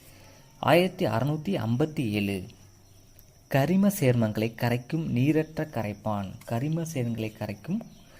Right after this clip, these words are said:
நீரற்ற கரைப்பான் பென்சீன். நெக்ஸ்ட் ஒன்,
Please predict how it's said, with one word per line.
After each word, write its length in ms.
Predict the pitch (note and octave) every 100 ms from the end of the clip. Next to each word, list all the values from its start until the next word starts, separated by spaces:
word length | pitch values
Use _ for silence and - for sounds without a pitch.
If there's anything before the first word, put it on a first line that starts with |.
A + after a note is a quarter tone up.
| - -
நீரற்ற 540 | C3 E3+ F3+ F3 D#3
கரைப்பான் 540 | D3+ G#2 G2+ - E3+ A#3 -
பென்சீன். 640 | A2 G#2 - G2+ F#2 B2 - - - - - - - - - - - - - - - - - - - - -
நெக்ஸ்ட் 360 | B2+ B2 - A#2
ஒன், 220 | A2+ -